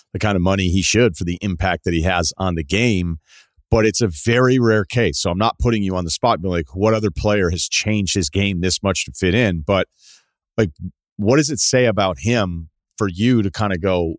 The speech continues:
"This dude that was an afterthought for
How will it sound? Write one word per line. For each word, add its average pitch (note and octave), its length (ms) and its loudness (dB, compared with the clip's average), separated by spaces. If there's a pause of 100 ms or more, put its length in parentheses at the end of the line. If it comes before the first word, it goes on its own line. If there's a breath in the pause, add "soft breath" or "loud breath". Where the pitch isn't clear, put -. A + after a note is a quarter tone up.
(120)
"This C3 200 2
dude B2+ 400 4
that A2+ 140 2
was E2+ 120 -2
an F2 120 -4 (100)
afterthought G2 760 -2 (200)
for F#2+ 180 -6